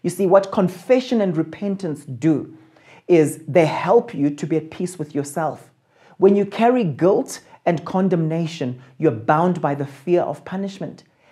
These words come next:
And if you always live in that fear of punishment, it's very unpeaceful. It's an unpeaceful state to be in. A clear conscience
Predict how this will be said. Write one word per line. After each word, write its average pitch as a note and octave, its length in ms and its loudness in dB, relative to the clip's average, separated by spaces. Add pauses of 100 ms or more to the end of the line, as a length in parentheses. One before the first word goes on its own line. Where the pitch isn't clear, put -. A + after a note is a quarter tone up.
(140)
And F3 100 0
if F3 100 -2
you E3 100 0
always G#3+ 280 6
live F#3 240 2
in F#3 100 0
that E3+ 200 0
fear - 340 -4
of - 240 -4
punishment, F3+ 560 -10
it's D3+ 140 -14
very D#3+ 480 0
unpeaceful. D3+ 800 -8 (240)
It's - 100 -4
an D3 160 -2
unpeaceful F#3 580 -2
state C#3 380 -4 (140)
to - 80 -4
be C3+ 240 -2
in. A2 160 -6 (260)
A - 60 -4
clear A#3 420 2
conscience G3 680 -4